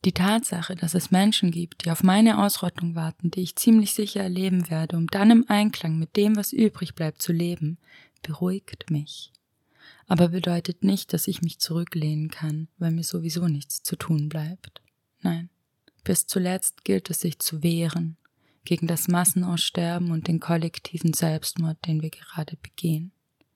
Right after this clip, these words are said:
und den unsere Regierungen als Handlanger der kapitalistischen Klasse vorantreiben.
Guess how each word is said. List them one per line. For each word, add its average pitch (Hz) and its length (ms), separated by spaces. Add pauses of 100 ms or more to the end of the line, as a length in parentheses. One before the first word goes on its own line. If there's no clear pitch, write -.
(160)
und 180 160
den 175 160
unsere 165 400
Regierungen 190 760
als - 280
Handlanger 180 460
der - 120
kapitalistischen - 1080
Klasse 165 560
vorantreiben. 165 1080